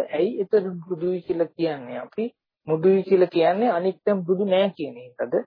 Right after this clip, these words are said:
අන්න ඒ වගේ දේවල් එක්ක ටිකක් බලන්න පුළුවන්. අර ශරීරයේ අස්සේ යන්න බලන්න පුළුවන්. එතකොට හදිසියේ හරි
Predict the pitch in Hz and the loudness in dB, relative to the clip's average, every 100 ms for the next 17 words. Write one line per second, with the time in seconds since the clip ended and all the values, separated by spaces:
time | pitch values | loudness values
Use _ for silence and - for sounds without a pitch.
0 | _ _ _ 160 180 160 170 185 202 214 | _ _ _ -4 0 2 4 4 2 2
1 | 185 190 196 202 208 - _ - 214 - | 2 4 4 0 -4 -10 _ -8 -8 -10
2 | 185 180 185 156 139 _ 143 123 - - | 4 6 6 0 -8 _ -8 -6 -6 -8
3 | 151 - 151 165 165 147 139 - 214 - | -8 -2 2 4 6 4 2 -2 -2 -2
4 | 175 175 165 147 123 - 127 - - - | -4 0 0 0 -4 -4 -6 -12 -16 -16
5 | 147 156 151 - 143 151 - 180 180 175 | -8 -4 -4 -4 -4 -4 0 2 2 2
6 | 175 | 0